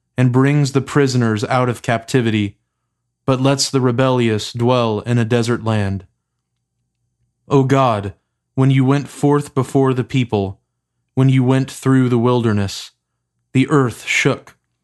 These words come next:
and the heavens poured forth rain at the presence of God, even as Sinai also was moved at the presence of God, who is the God of Israel. You, O God,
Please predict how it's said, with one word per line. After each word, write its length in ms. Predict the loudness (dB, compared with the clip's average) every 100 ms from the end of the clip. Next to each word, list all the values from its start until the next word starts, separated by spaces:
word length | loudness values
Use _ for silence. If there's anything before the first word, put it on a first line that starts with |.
| _ _ _
and 100 | 0
the 80 | 0
heavens 460 | 2 0 2 0 -2
poured 400 | -2 0 2 0
forth 400 | -2 -2 -2 -2
rain 440 | 0 0 0 -2
at 180 | -4 -6
the 80 | -8
presence 480 | -2 -2 -2 -4 -6
of 80 |
God, 480 | -2 0 0 -2 -6 -14 _ _ _ _ _ _ _
even 260 | 0 2 2
as 140 | 2
Sinai 600 | 0 0 0 0 -2 -4
also 380 | -2 -2 0 -2
was 220 | 0 0
moved 460 | 2 2 2 -2 -6
at 120 | -10 -10
the 80 |
presence 420 | -6 -2 -2 -2 -4
of 140 | -4
God, 420 | 0 0 -2 -6 -14 _ _ _ _
who 140 | 0 2
is 140 | 0
the 80 | -2
God 300 | -2 0 0
of 100 | -2
Israel. 540 | -2 -2 -4 -6 -10 -16 _ _ _ _ _ _ _ _
You, 460 | -4 2 2 4 2
O 160 | 2 2
God, 480 | 2 0 -2 -4